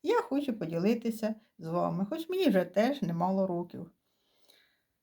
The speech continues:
Готуйте капусту таку, підписуйтесь на мій канал, ставте лайки, напишіть в коментарях, чи сподобався,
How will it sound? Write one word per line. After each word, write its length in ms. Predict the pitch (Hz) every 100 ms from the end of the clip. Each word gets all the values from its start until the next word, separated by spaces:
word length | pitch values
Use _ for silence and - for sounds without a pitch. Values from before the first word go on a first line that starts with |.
| _ _ _ _ _ _ _ _ _ _ _ _ _ _
Готуйте 580 | 262 440 427 285 285 254
капусту 580 | 233 240 240 233 - 240
таку, 340 | 208 208 226
підписуйтесь 880 | 220 403 - 240 285 285 240 240 240
на 100 | 233
мій 200 | 226 233
канал, 520 | - 214 214 214 220 - _ _ _ _ _ _ -
ставте 460 | - 453 427 214
лайки, 500 | 202 240 247 262 240
напишіть 480 | 339 415 415 392 339
в 60 | -
коментарях, 680 | 262 254 240 226 214 208
чи 140 | 330 339
сподобався, 840 | - 254 240 233 233 226 220